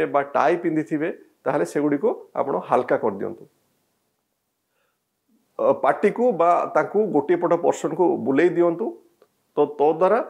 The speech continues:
ତାଙ୍କର ପାଟିରେ ଯଦି ଛେପ ବା ଫେଣଟା ବାହାରିଯିବ ଏବଂ ପାଟି ବାଟେ ତାଙ୍କୁ କିଛି ବି ଖାଦ୍ୟ ଦେବା ପାଇଁ କିଛି ବି ପାଣି ତାଙ୍କୁ ଦିଅନ୍ତୁ ନାହିଁ ଏବଂ ତାଙ୍କର କୋଉ ପ୍ରକାର ଫିଟ୍ସ ହେଉଛି, ଭଲ ଭାବରେ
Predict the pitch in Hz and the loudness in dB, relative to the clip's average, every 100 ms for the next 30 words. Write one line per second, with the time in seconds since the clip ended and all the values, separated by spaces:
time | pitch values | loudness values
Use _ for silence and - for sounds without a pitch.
0 | - _ 151 156 160 139 135 170 175 170 | -10 _ -2 0 2 0 2 2 2 2
1 | 165 165 - 175 165 160 - - 135 147 | 0 -2 -4 -2 0 2 2 0 0 0
2 | 135 135 117 120 143 151 196 - - _ | 2 2 2 0 -2 -2 -2 -4 -10 _
3 | _ - 170 240 226 - 135 208 214 214 | _ -2 0 0 0 0 0 0 0 2
4 | 208 202 208 196 - 214 240 - 143 143 | 0 0 -2 -4 -6 -4 -4 -2 -2 0
5 | 180 160 156 160 175 247 - _ - 139 | 2 4 2 2 -2 -2 -8 _ -10 -4
6 | 170 175 151 139 180 156 156 147 131 127 | -2 -2 0 0 0 0 -4 -2 0 0
7 | 127 101 104 - _ _ _ _ _ _ | -2 -4 -6 -16 _ _ _ _ _ _
8 | _ _ _ - 202 220 160 156 220 220 | _ _ _ 0 0 2 0 2 2 2
9 | - 262 254 233 226 214 190 185 - 160 | 0 0 2 2 2 2 0 -2 -2 -2
10 | 151 240 359 - _ 123 143 160 180 170 | -2 -4 -6 -10 _ -10 -2 2 4 4
11 | 190 | 2